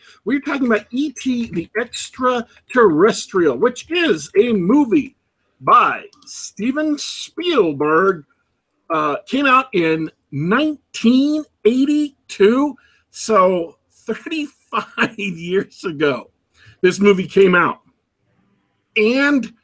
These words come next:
um, it was infamously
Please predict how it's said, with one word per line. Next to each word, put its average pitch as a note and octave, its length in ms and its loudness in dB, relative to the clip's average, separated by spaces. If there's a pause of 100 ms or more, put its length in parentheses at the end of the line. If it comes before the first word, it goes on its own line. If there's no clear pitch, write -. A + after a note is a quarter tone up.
(380)
um, D#3 540 -4 (1200)
it A3+ 220 -2
was G#3+ 480 2 (560)
infamously G3 1160 -4